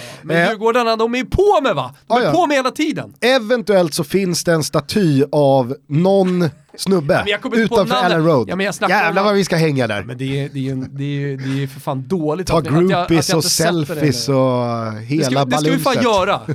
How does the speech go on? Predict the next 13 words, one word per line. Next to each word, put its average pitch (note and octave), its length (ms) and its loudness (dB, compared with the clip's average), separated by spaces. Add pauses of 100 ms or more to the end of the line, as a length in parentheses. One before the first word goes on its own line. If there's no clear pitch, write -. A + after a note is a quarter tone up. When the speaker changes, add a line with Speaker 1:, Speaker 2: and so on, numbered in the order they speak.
(200)
Speaker 1:
Vi F#3 100 -8
ska A3+ 260 0
till A#3 140 -4
honom. C#3 280 -4
Vad D3+ 140 -12
är A#3 60 -4
han A#3 200 -6
heter? B3 460 -8
Helvete, B3 360 -2
han A#3 80 -2
är A#3+ 40 -6
skotte - 480 -4
också. C#3 220 -6